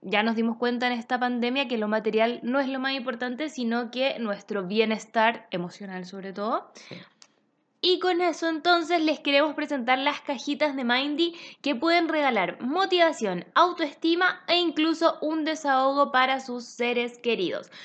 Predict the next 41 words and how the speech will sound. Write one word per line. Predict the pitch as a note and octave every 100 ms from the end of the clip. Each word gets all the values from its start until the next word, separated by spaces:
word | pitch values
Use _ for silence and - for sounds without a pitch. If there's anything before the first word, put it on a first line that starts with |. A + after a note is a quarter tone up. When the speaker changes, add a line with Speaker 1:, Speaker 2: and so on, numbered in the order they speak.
| -
Speaker 1:
Son | - C4+ D4
gift | D#4+ E4+ -
cards | E4+ F4+ -
que | C#4+
incluyen | C4 B3 A#3+ F#3 D#3+ -
cuatro | C#4+ D#4+ F#4
sesiones | F4+ F#4 C#4 G#3+ C4+
con | - A3 F3+
cualquiera | F3 F3 F3+ A#3 D4+ E4
de |
los | F4 E4+
psicólogos | D#4 C#4 B3+ G#3 F#3+
que | G3
encuentran | G3 A3+ A3 F#3 F3
en | - D4+ E4
Mindy | E4+ D4+ C4 D#4 - - - - _ -
y | F4 F4+ - -
vienen | G#3+ D#4 E4 D#4+
en | D#4
formato | D4 C4+ B3 C#4 C#4+
de | D#4
cajita | D#4 C#4+ - D4 D4+
de | D4 C#4
regalo | B3 B3 C4+ C#4
para | B3 C4+ C#4
que | A#3
puedan | A3 A#3 A#3+ A#3
sorprender | A#3+ G#3+ G#3 G3+ G#3
ahí | G#3 G#3 A3 - - -
a | B3
sus | C4 C4+ A#3+
seres | - A#3 A#3
queridos. | - G3+ E3 C#3
Las | F#3+ F#3
pueden | - B3 C4
encontrar | C4 A3+ G#3+ A#3
en | A3+ G3+
mindy | G#3+ D4+ F4 E4+
punto | E4 D#4 D#4
c | C#4 C#4
l | D#4